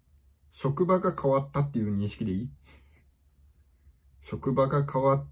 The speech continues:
て新キャラが出てきたっていう認識でいいでしょ？またなんかこれからあるんだろうな。最後に。なんかね、あれ渡しとった描写はあっ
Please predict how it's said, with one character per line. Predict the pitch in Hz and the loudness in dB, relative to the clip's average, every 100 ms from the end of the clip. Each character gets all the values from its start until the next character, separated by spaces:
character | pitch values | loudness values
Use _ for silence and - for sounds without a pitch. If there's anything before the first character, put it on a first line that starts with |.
| - | 0
て | 180 165 - - | 2 2 -2 -14
新 | - - 120 120 | -12 0 0 2
キ | |
ャ | 120 | 0
ラ | 123 | 2
が | 131 143 - - | 0 -2 -4 -6
出 | 107 | -2
て | 131 | -2
き | 117 - | -2 -4
た | 117 | -6
っ | - | -6
て | - | -2
い | 107 | 2
う | 139 113 | 4 4
認 | 113 | 2
識 | 104 - | 0 -2
で | 135 | 0
い | 101 117 110 | 2 2 2
い | 87 | -2
で | 76 | -4
し | - - | -8 -10
ょ？ | 76 - _ _ _ _ _ - _ - _ _ _ _ _ _ _ - _ _ _ | -10 -12 _ _ _ _ _ -20 _ -20 _ _ _ _ _ _ _ -20 _ _ _
ま | - 110 | -6 0
た | 135 | 2
な | 127 | 2
ん | 123 | 0
か | 104 | -2
こ | 110 | 0
れ | 107 | 0
か | 120 | 2
ら | 110 104 | 0 0
あ | |
る | 117 | 0
ん | 113 | -2
だ | 101 | -2
ろ | 85 | -2
う | 85 | -2
な。 | 90 82 - - - - _ _ _ _ _ _ _ _ - | -4 -6 -14 -20 -20 -20 _ _ _ _ _ _ _ _ -10
最 | 107 98 | -4 -2
後 | 90 85 | -2 -4
に。 | 80 71 _ - _ _ _ - - - | -6 -10 _ -20 _ _ _ -20 -20 -10
な | 78 | -6
ん | |
か | 71 | -4
ね、 | 87 95 - - - | -4 -4 -6 -20 -20
あ | - 78 | -8 -6
れ | 78 | -4
渡 | 78 71 80 | -6 -6 -6
し | 71 | -6
と | 85 | -8
っ | |
た | 73 82 71 - - - - - - _ | -8 -10 -10 -16 -20 -20 -20 -20 -20 _
描 | 95 90 85 | -6 -4 -4
写 | 76 | -6
は | 92 80 | -4 -4
あ | |
っ | 76 | -6